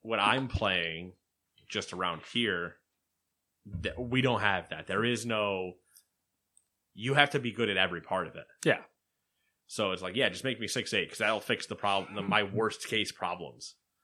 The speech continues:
Speaker 1: or make me jump, because that will mo-, that will alleviate the part of being six eight if I can just jump high.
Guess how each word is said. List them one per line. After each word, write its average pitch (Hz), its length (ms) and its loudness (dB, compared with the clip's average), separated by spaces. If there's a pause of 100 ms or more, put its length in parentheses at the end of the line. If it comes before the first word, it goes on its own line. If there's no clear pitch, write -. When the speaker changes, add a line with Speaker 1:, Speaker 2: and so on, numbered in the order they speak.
(240)
Speaker 1:
or 135 200 4
make 131 220 0
me 117 120 -4
jump, 101 360 -4
because 92 260 -8
that 98 160 0
will 92 160 -4
mo-, 95 240 -4
that 101 240 -2
will 101 340 -4 (240)
alleviate 117 640 -2
the 104 60 -10
part 101 220 -2
of 90 100 -10
being 92 220 -6
six - 260 -10
eight 87 240 0
if 87 140 -10
I 85 80 -6
can 85 160 -14
just 90 200 -14
jump 87 220 -6
high. - 440 -12